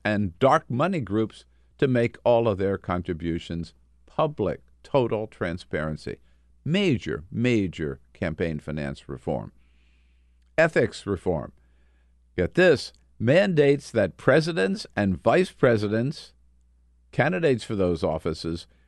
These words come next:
release ten years of their tax returns.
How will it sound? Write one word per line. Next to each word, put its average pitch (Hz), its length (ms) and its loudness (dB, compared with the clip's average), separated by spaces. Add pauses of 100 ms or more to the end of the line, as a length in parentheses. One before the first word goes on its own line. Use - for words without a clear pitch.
release 127 540 2 (200)
ten 233 400 0
years 202 560 2
of 190 200 2
their 208 160 2
tax 226 400 2
returns. 160 800 2